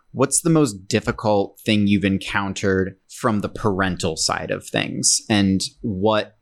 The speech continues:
uh, you know, is there a skill you learned over time or something that, that, uh, uh, a, a method you developed in terms of balancing that? 'Cause, uh, you know, starting your own business alone is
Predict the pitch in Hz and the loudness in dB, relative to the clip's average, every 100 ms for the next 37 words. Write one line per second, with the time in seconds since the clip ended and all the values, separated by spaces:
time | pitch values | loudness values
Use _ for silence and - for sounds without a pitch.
0 | _ _ _ - 95 101 95 104 107 98 | _ _ _ 0 0 0 -2 0 2 4
1 | 98 95 110 104 101 101 110 - 127 117 | 2 2 0 2 2 0 0 0 2 2
2 | 110 107 104 101 110 101 95 - 101 92 | 2 4 4 4 2 2 -4 -4 0 2
3 | 87 85 92 - 110 98 107 104 95 90 | 0 0 0 2 0 2 2 2 0 -2
4 | 90 - 104 92 90 - _ _ - 101 | -4 -2 -2 0 -4 -8 _ _ -4 -2
5 | 92 98 110 110 - - - - - - | 0 0 0 -2 -6 -10 -8 -6 -4 -6
6 | - - - 107 107 110 110 110 - 113 | -8 -6 0 2 2 2 2 2 2 0
7 | 104 107 104 101 98 98 107 98 101 92 | 2 2 2 2 0 0 -4 0 0 0
8 | 92 90 92 92 90 92 85 80 85 76 | -2 -4 -2 -2 -2 -2 -2 -4 -6 -6
9 | - _ - 101 90 101 92 87 - 113 | -12 _ -2 0 0 0 0 0 2 2
10 | 107 101 95 90 95 95 87 90 101 113 | 2 2 2 2 0 2 0 2 2 2
11 | 87 85 - - | 0 -4 -6 -6